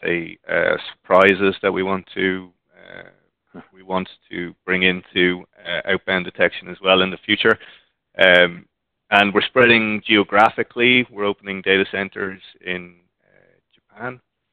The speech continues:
Uh, so that's pretty important. We have a heavy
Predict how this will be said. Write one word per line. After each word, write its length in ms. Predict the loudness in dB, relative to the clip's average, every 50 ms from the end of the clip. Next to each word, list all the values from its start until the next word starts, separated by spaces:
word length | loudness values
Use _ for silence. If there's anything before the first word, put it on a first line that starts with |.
| _ _ _ -20 _ _ _ _ -4
Uh, 460 | -2 0 0 0 0 -2 -4 -8 -12 -16 _ _ _ _ _ _ -6
so 300 | -6 -4 -4 -6 -8 -12 _ _ _
that's 140 | -10 -10 -10
pretty 180 | _ -8 -8
important. 460 | -8 -6 0 0 0 0 -2 -12 -16 -8
We 160 | _ 0 0 0 0
have 280 | 0 4 4 4 4 4
a 100 | 4 2
heavy 640 | 4 4 4 4 4 2 0 0 0 0 -2 -4